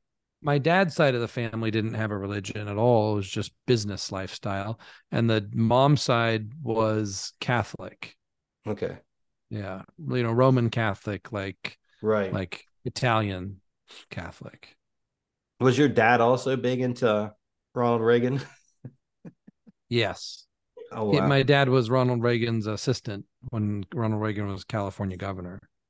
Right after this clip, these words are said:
Speaker 2: Oh, yeah, that's what your, that's what your uncle was saying.
Speaker 1: Yeah.
Speaker 2: He was real proud of that. Like, he had,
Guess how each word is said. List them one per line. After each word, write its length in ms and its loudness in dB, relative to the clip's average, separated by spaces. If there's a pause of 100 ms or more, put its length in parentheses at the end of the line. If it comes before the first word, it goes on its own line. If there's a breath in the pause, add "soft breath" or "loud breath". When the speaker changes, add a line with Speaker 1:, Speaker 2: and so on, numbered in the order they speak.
Speaker 2:
Oh, 180 0
yeah, 200 2
that's 220 -4
what 160 -6
your, 120 -16
that's 260 -6
what 120 -6
your 260 -12
uncle 260 -16 (220)
was 120 -20
saying. 400 -16
Speaker 1:
Yeah. 220 -8 (760)
Speaker 2:
He 120 6
was 240 4
real 220 6
proud 360 4
of 80 0
that. 300 -8
Like, 180 -12
he 280 0
had, 320 -2